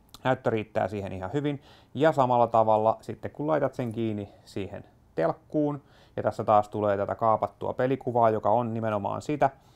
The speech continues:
niin, niin huomaa, että vähän se on sellaista niin kuin Xbox kolmesataakuusikymmentä tasoa suunnilleen, että yksi sukupolvi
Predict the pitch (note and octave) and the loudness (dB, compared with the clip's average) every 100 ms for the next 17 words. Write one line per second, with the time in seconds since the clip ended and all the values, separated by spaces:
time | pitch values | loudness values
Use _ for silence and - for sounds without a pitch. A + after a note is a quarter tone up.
0 | _ _ _ A#2 A2+ G#2+ G#2+ G#2+ G#2+ G#2+ | _ _ _ -6 -4 -4 -4 -6 0 0
1 | B2+ D3 C#3 C3+ - - - _ _ _ | 2 0 0 -2 -2 -2 -2 _ _ _
2 | _ G2+ G2+ A2 D#3+ D3 C3+ B2+ - A2+ | _ -4 -2 0 -2 2 2 2 0 -4
3 | A2+ A2 A2+ - _ - _ - G#2+ - | -2 -6 -8 -10 _ -20 _ -6 -6 -4
4 | G#2+ - A2 G#2 G#2 G#2 G#2 - G#2 G#2 | -8 -6 -6 -4 -4 -4 -4 -6 -6 -4
5 | G2+ G2+ G2+ G#2 F#2+ G#2 G#2 G2+ G2+ G2+ | 0 0 0 -2 -2 -6 -6 -6 -6 -6
6 | - A2 G#2 - G2+ G2+ G#2 G#2 | -6 -6 -6 -8 -8 -4 -4 -4